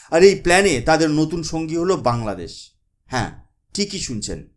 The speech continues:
সেই বাংলাদেশ যারা উনিশশো একাত্তর সালে পাকিস্তানের অত্যাচার থেকে মুক্তি পাওয়ার জন্য লক্ষ লক্ষ মানুষের রক্তের বিনিময়ে আলাদা হয়েছিল।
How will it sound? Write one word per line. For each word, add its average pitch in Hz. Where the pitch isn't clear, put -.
সেই 226
বাংলাদেশ 196
যারা 165
উনিশশো 185
একাত্তর 202
সালে 120
পাকিস্তানের 202
অত্যাচার 208
থেকে 202
মুক্তি 170
পাওয়ার 185
জন্য 180
লক্ষ 175
লক্ষ 208
মানুষের 156
রক্তের 156
বিনিময়ে 147
আলাদা 143
হয়েছিল। 98